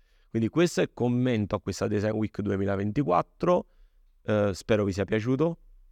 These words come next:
Eh, so che è incompleto, perché come detto le cose da dire erano duemila, ma non volevo nemmeno tenervi qua quattro o cinque ore. Se avete qualche domanda, volete fare una chiacchiera, avete qualche considerazione, scrivetemi pure, eh, in direct di Instagram, se ne parla.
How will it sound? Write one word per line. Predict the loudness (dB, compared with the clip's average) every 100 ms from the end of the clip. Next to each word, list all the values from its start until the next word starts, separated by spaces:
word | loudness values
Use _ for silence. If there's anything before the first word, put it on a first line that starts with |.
| -10 -2
Eh, | 0 0
so | 0 0
che | 2 0
è |
incompleto, | 0 -2 -4 2 2 2 -2
perché | -6 -6 -4
come | -2 0
detto | -2 -4
le | -4
cose | -2 -2 -2 -4
da | -4 -2
dire | 0 0
erano | -2 -2 0
duemila, | 2 2 2 2
ma | -2 -4 _ _ _
non | -2 0
volevo | 2 2
nemmeno | 2 4 4
tenervi | 2 -2 -2 -2
qua | -2 0
quattro | -2 -2 -8
o |
cinque | -6 -8 -4 -4
ore. | -2 -2 -2 -4 _ -8
Se | -2
avete | 2
qualche | 2 2 0
domanda, | -2 0 2 2 0
volete | -2 -6
fare | -4 -2
una | -4
chiacchiera, | 2 2 2 0 -2
avete | -2
qualche | -2 -4 -6
considerazione, | -4 -2 0 -2 0 0 0 -2 _ _
scrivetemi | -20 -6 0 0 2 2 0
pure, | 0 2 2 0 -6 _ _ -6
eh, | 0 0 0 -2
in | 0 0 2
direct | 2 2 0 -4 -2
di | 0
Instagram, | 0 -2 -4 -2 -6
se | -4 -2
ne | 0
parla. | -2 -2 -2 -2